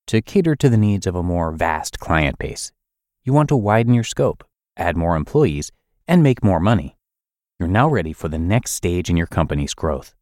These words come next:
The good news is that you've already established a business with reliable revenue streams. The bad news is that this expansion will cost money,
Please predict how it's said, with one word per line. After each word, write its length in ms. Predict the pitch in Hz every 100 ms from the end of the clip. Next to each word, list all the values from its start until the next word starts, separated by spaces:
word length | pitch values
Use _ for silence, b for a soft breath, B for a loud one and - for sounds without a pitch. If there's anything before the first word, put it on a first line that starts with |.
| _ _ _ _
The 80 | -
good 200 | 90 107
news 340 | 135 170 185 -
is 200 | 113 101
that 160 | 104
you've 180 | 98 98
already 340 | 101 160 151
established 560 | 113 - 98 98 98 -
a 60 | 78
business 360 | 92 98 80 -
with 200 | 85 82
reliable 520 | 85 85 80 73 73
revenue 360 | 113 113 76
streams. 500 | 65 - 71 58 - - _ _ _ _ _
The 60 | 117
bad 260 | 147 190
news 400 | 175 160 156 139
is 160 | 120 117
that 200 | 107 107
this 180 | 107 104
expansion 520 | - - 87 - 90
will 120 | 87
cost 400 | - 82 73 -
money, 400 | 80 76 69 -